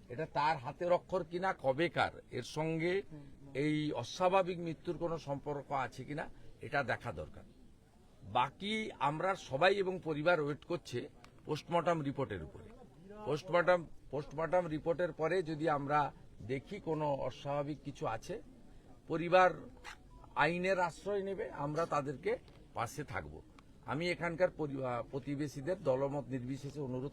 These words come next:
করে গেলাম, তারা যেন ওই পরিবারটাকে লক্ষ্য রাখে। তার এক ভাই রাজস্থানে পরিযায়ী শ্রমিকের কাজ করে, বসির, সেটাও দেখবেন।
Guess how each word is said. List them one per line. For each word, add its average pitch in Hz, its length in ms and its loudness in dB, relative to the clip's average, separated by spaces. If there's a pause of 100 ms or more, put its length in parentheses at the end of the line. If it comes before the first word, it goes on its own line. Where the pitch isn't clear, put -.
করে 139 180 -4
গেলাম, 123 280 -2 (560)
তারা 117 220 -2
যেন 127 160 -2
ওই 151 140 0
পরিবারটাকে 127 540 -4
লক্ষ্য 117 340 -4
রাখে। 113 280 -4 (180)
তার 113 140 -4
এক 110 180 -2
ভাই 120 180 -2
রাজস্থানে 113 680 -4 (320)
পরিযায়ী 117 380 0
শ্রমিকের 120 460 -4
কাজ 113 280 -4
করে, 120 240 -6 (360)
বসির, 104 320 -6 (800)
সেটাও 127 280 2
দেখবেন। 120 480 -2